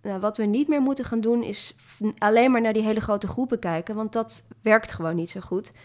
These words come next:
Hij zegt ook, we, we moeten toe naar een veel individuelere manier van kijken. Dus gewoon per mens kijken wat werkt. Maar hij zegt erbij wel, ja, we, we weten wel, eh, dingen van het brein. Hij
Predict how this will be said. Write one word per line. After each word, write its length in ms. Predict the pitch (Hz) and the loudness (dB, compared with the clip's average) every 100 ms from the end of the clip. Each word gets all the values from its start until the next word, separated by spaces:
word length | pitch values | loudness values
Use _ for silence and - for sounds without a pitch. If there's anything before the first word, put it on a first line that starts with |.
| - - - - 196 | -20 -20 -20 -2 2
Hij 100 | 240 | 4
zegt 260 | 240 233 | 2 0
ook, 160 | 226 214 | -2 0
we, 220 | 190 196 - | -4 -8 -12
we 100 | 196 | -4
moeten 320 | 202 208 214 208 | -2 0 -2 -2
toe 200 | 226 214 | 0 0
naar 200 | 202 196 | 0 -2
een 200 | 202 - | -6 -10
veel 600 | - - 190 190 190 - | -10 -4 -2 -2 -6 -8
individuelere 760 | - 196 196 196 190 202 233 202 | -4 -4 -2 0 6 8 8 4
manier 280 | 185 180 180 | 2 2 0
van 140 | 175 | -4
kijken. 400 | 175 170 165 - | -2 -2 -4 -10
Dus 180 | 165 180 | -16 -16
gewoon 340 | - 175 180 175 _ _ - 180 - | -8 -6 -4 -6 _ _ -8 -8 2
per 220 | 208 240 | 6 6
mens 300 | 226 214 226 | 6 -2 -6
kijken 400 | - 208 208 202 | -6 -6 -4 -4
wat 160 | 180 190 | -4 -2
werkt. 420 | 185 165 - - _ _ _ _ - - - _ _ _ _ - | -2 -2 -6 -18 _ _ _ _ -20 -20 -20 _ _ _ _ -6
Maar 140 | 226 208 | -2 0
hij 100 | 214 | 0
zegt 260 | 226 220 | -2 -4
erbij 280 | 196 190 190 | -6 -6 -6
wel, 180 | 208 196 | -4 -4
ja, 200 | 190 - | -6 -10
we, 240 | - 190 196 | -10 -10 -10
we 220 | 190 190 | -10 -10
weten 340 | 196 196 202 185 | -6 -4 -4 -4
wel, 340 | 196 202 185 - - - _ _ | 0 0 -2 -10 -20 -20 _ _
eh, 140 | - 170 | -12 -10
dingen 340 | 170 190 180 180 | -4 -4 -4 -6
van 140 | 156 | -10
het 100 | 180 | -8
brein. 460 | 175 170 175 185 175 _ _ _ _ _ - | -4 -2 -2 -6 -8 _ _ _ _ _ -16
Hij 260 | - 185 175 | -12 -10 -12